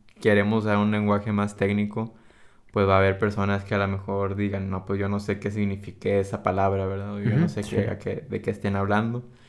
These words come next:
Speaker 1: Y pues la idea es que, pues, que cualquier persona que lo escuche, pues sepa, ¿verdad? Sepa, se dé una idea de lo que se habla.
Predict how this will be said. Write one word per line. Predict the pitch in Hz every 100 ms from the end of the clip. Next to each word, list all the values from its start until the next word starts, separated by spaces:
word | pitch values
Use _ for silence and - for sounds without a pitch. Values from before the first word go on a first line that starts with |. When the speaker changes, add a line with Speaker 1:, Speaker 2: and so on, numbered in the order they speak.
| - - -
Speaker 1:
Y | 107
pues | 107 101
la |
idea | 101 98 98
es | 95
que, | - 101
pues, | 104 98 95 - - - _ _ - _ _ _ -
que | 101
cualquier | - 95 95 98 95
persona | 107 104 104 107 107 104
que |
lo | 101
escuche, | 98 - 101 101 107 101 98 - - - _ - - -
pues | 104 98
sepa, | - - - - 104 110 135
¿verdad? | 104 202 107
Sepa, | - 98 117 110
se | 101
dé |
una | 98 101
idea | 101 98
de | 104
lo | 104 101
que |
se | 101 -
habla. | -